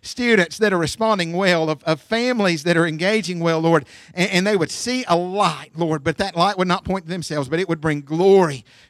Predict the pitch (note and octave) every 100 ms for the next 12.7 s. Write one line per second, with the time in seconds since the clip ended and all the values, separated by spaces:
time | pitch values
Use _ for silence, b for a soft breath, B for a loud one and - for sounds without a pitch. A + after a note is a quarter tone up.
0 | - G#3+ F3 - D#3 D3+ C#3 D3 F3 E3+
1 | E3 D#3+ C3+ C#3+ D3 C#3 C3+ C3 C#3 D3
2 | C#3 D3+ D3+ - B B D#3 D#3+ D#3 D#3
3 | F3 A3 F3+ C#3+ F3 F3+ D#3+ D3 D#3+ C3+
4 | - C#3+ B2 b b C#3+ - G#3 A3+ -
5 | E3+ D3+ - F#3 D#3+ C#3+ F3 F3+ F#3+ -
6 | E3+ C#3+ C3 D3 C3+ - D3+ C#3+ D#3 E3+
7 | G3 F#3+ F#3+ F3+ E3 D#3+ D#3 F3+ - E3+
8 | - F3+ E3+ D#3 D#3+ D3+ D3+ D3 D3+ -
9 | G3 F3+ D#3+ D#3 C3 B B - D#3 -
10 | F#3+ D#3+ D#3 F#3+ G3+ - E3+ D3+ D3 C#3
11 | C#3+ F3+ F#3+ F#3+ F3 F3+ D#3 E3+ E3+ E3
12 | D#3 D3+ C#3+ D#3+ F3 D#3+ F#3